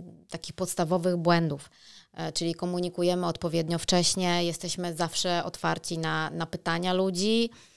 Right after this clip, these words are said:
e, i na te wszystkie pytania odpowiadamy w sposób, e, otwarty, transparentny.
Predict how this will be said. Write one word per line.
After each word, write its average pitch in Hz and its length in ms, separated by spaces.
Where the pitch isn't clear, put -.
e, 165 460
i 175 160
na 175 120
te 180 120
wszystkie - 380
pytania 175 480
odpowiadamy 170 800
w - 60
sposób, 165 680
e, 151 280
otwarty, 185 680
transparentny. 175 1040